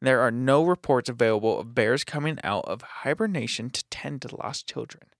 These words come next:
However, also on record are many reports of Bigfoot helping lost children. Bigfoot stories include myriad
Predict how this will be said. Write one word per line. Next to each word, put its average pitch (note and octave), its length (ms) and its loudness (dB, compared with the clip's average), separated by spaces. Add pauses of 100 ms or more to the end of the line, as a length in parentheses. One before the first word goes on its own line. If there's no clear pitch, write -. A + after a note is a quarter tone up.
(420)
However, C#3+ 680 0 (300)
also D#3+ 280 4
on B2 100 0
record G#2 540 -4 (320)
are B2 80 0
many C#3 260 2
reports C#3+ 520 -4
of - 220 -8
Bigfoot - 500 2 (340)
helping D3 320 0
lost A#2+ 340 2
children. - 460 -10 (840)
Bigfoot F3+ 380 0
stories G2+ 440 -2
include A2 360 -10
myriad D#3 520 -4